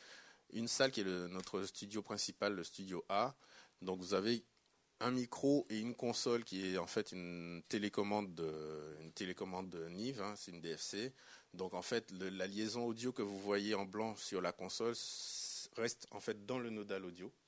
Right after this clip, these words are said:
Euh, c'est juste pour représenter le fait qu'on ait de l'audio qui arrive à la console.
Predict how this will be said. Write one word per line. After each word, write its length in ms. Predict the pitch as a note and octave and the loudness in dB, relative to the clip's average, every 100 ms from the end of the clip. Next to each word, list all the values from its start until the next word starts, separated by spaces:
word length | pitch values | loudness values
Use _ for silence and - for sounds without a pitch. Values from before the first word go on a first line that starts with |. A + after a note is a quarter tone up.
| - - - _ - | -20 -20 -20 _ -6
Euh, 400 | E2+ E2 D#2+ D#2+ | -2 -2 -2 -4
c'est 220 | - E2 | -4 -6
juste 400 | F2 G2+ - F2 | -4 -6 -4 -4
pour 260 | E2 F#2 E2 | -2 -4 -4
représenter 540 | F2 - F2+ F2 - | -4 -6 -10 -8 -6
le 80 | G2 | -6
fait 220 | - G2+ | -4 -8
qu'on 200 | - E2+ | -8 -8
ait 60 | F2 | -8
de 100 | E2+ | -8
l'audio 320 | E2 E2 G2 | -8 -8 -8
qui 180 | - D#2+ | -6 -6
arrive 360 | D#2 F#2 G2+ - - | -6 -6 -10 -12 -8
à 80 | G2 | -6
la 100 | F2+ | -6
console. 360 | F#2+ F#2 - | -6 -6 -6